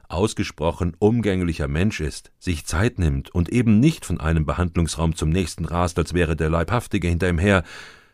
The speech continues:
das versteht sich fast von selbst. Was meinen Sie, versteht dieser Tierarzt etwas von der Behandlung von Pferden? Möglicherweise,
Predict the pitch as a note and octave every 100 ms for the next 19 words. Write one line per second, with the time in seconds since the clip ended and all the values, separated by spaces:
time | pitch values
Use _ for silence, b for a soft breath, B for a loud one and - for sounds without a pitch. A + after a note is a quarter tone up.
0 | B - - D#2+ - D2 - D2+ - D2+
1 | - E2 D#2 D2 - - - _ _ _
2 | - _ _ B B - C3+ C#3+ E3 E3
3 | F2 C#2 B1+ - - - F2+ - G2+ A2+
4 | A2+ G#2+ E2 A2 - F#2 F#2 - - G2+
5 | G2 F2 F#2 E2 D#2 C#2 F2 F2 D#2+ D#2+
6 | C#2+ E2+ F#2+ D3 E3 _ _ _ _ B
7 | B B B - D2 D#2 D#2+ F2+ G2 B2
8 | A#2+ E2